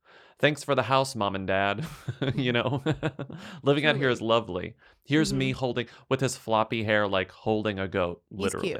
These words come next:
Speaker 2: cute.
Speaker 1: <laughs>
Speaker 2: He's very
Speaker 1: No,
Speaker 2: cute.
Speaker 1: he's very cute. He's very cute.
Speaker 2: He's out here making mayonnaise by hand, being like,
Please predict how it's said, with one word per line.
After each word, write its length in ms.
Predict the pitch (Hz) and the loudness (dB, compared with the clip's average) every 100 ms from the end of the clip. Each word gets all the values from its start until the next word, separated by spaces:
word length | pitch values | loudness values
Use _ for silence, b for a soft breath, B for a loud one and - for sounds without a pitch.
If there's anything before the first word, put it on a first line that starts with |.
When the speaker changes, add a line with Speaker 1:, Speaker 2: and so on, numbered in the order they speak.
| 110 175 - | -6 -8 -4
Speaker 2:
cute. 220 | 220 139 | -4 -2
Speaker 1:
<laughs> 40 | |
Speaker 2:
He's 180 | 233 202 | -4 -6
very 180 | 185 151 - | -4 -6 0
Speaker 1:
No, 60 | 233 | 2
Speaker 2:
cute. 60 | |
Speaker 1:
he's 120 | 151 131 | 2 2
very 200 | 139 131 | 0 0
cute. 320 | 101 - - _ - | -6 -10 -12 _ -8
He's 140 | 110 | -4
very 180 | 104 98 | -2 -4
cute. 240 | - 92 | -6 -4
Speaker 2:
He's 120 | 285 - | -2 2
out 160 | 233 | 2
here 160 | 220 208 | 2 0
making 320 | 185 175 175 | 0 -4 -4
mayonnaise 680 | 175 180 180 180 180 - - _ _ _ _ _ | -2 -2 -2 -2 -4 -6 -14 _ _ _ _ _
by 200 | 185 165 | 0 0
hand, 680 | 147 165 175 170 165 170 165 _ _ _ _ _ | -2 -4 -2 -2 -4 -6 -10 _ _ _ _ _
being 240 | 214 185 175 | -6 -4 -4
like, 240 | 156 147 | -4 -6